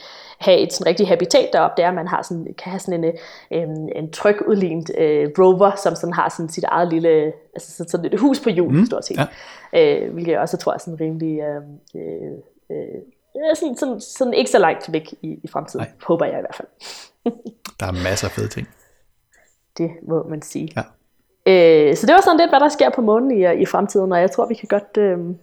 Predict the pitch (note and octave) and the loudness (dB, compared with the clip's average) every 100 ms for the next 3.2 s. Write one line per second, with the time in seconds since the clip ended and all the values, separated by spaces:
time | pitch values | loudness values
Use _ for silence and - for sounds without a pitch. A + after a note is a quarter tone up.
0 | _ _ - G#3 G3+ G3+ G3 F3 E3+ F#3 | _ _ -12 -6 0 0 0 0 2 2
1 | F3+ - F#3 F3 F3 - - - - F#3 | -2 -6 -2 -2 -4 -12 -16 -2 4 6
2 | D3+ F#3 C#4 C4 A#3 A3 A#3 C#4 C#4 A#3+ | 6 4 6 6 8 6 6 2 2 2
3 | A3 | 4